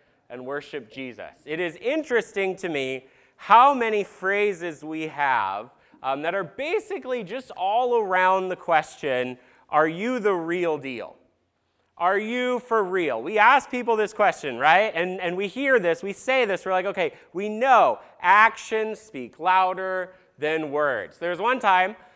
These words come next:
I was helping someone move, and I was moving with a man who was older than me. He was not an old man, right? But he was older than me. And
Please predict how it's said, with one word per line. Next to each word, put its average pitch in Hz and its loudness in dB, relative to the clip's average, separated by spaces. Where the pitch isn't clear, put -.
I 160 4
was 175 2
helping 214 0
someone 196 -2
move, 175 -4
and 165 0
I 175 4
was 160 -2
moving 196 -2
with 170 -2
a 160 0
man 160 -4
who 170 -8
was 165 -6
older 185 -2
than 160 0
me. 135 -6
He 120 -14
was 117 -14
not 127 2
an 175 -2
old 156 -4
man, 143 -4
right? 131 -2
But 143 -10
he 143 -6
was 151 -4
older 202 2
than 220 -2
me. 151 -6
And 160 0